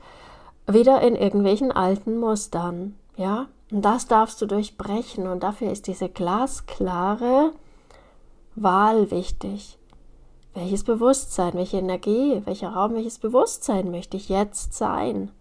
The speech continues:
Und ich biete dir jetzt das Osterbewusstsein an und schau mal, was sich da vielleicht sofort bei dir verändert, auch in deiner Körperwahrnehmung, deiner energetischen Wahrnehmung.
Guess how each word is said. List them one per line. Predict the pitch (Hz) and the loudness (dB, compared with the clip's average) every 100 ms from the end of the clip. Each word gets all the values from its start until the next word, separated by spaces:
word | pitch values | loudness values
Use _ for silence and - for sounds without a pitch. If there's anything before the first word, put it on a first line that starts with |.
| _ _ - - | _ _ -20 -8
Und | 190 | -2
ich | 208 - | -2 0
biete | 208 208 | 0 2
dir | 208 226 | 2 6
jetzt | 214 147 - - - - | 6 4 -4 -12 -14 -10
das | - 202 | -8 -4
Osterbewusstsein | 196 202 - 220 185 175 165 - - 180 175 | -4 -4 -2 2 2 4 0 0 0 2 4
an | 180 262 392 | 6 8 10
und | 262 | 8
schau | - 247 | 10 8
mal, | 320 302 302 - - - | 10 8 6 -4 -16 2
was | 226 269 | 4 8
sich | 285 - | 6 6
da | 233 | 4
vielleicht | 240 226 226 233 | 6 6 6 6
sofort | - 120 - 190 233 302 - | 4 -2 0 2 4 4 2
bei | 220 | 0
dir | 208 196 | 2 0
verändert, | - 180 - 208 311 294 180 - | -2 -6 -2 0 2 2 0 2
auch | 214 277 | 0 2
in | 262 | 0
deiner | 226 202 185 185 | 2 0 -2 -6
Körperwahrnehmung, | - 196 269 330 240 175 175 185 196 196 | -4 0 0 2 2 2 0 -2 -6 -4
deiner | 196 202 185 | -2 0 0
energetischen | 196 185 180 214 - 254 - 180 | -2 -2 -4 -6 -2 -4 -2 -6
Wahrnehmung. | 180 185 240 220 180 180 185 196 | -2 0 2 2 2 0 0 -2